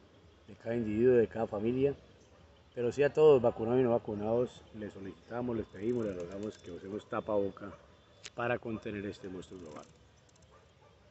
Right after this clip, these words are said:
La Presidencia de la República lo había advertido que íbamos a entrar a días de treinta y cuarenta mil contagios y el día de ayer se pasó de veintiséis mil. Así que la cosa no está tan fácil,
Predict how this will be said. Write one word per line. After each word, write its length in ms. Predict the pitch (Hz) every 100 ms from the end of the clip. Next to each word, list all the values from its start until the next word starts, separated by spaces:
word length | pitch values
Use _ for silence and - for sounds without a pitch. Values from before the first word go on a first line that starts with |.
| - -
La 80 | 104
Presidencia 440 | - 98 107 107 143
de 40 |
la 80 | 127
República 480 | 110 104 131 139 123
lo 60 |
había 100 | 110
advertido 640 | 113 120 117 135 151 156 143
que 240 | 139 139
íbamos 320 | 135 135 127
a 80 | 107
entrar 440 | 101 117 117 131 - - -
a 160 | 107 104
días 400 | 123 139 139 117
de 140 | 107
treinta 460 | - 131 151 156 160
y 80 |
cuarenta 480 | - 127 113 98 98
mil 160 | 101 107
contagios 720 | 123 107 117 113 110 107 - - - - - -
y 80 | 107
el 100 | 95
día 160 | 107 117
de 60 |
ayer 180 | 107 101
se 100 | 101
pasó 300 | 101 90 104
de 60 | 113
veintiséis 580 | 107 95 98 90 90 92
mil. 280 | 113 98 - _ _ _ _ - - - - - _ -
Así 180 | - 101
que 140 | - 107
la 120 | 95
cosa 300 | 117 117 120
no 100 | 107
está 140 | 107
tan 180 | - 101
fácil, 340 | - 104 117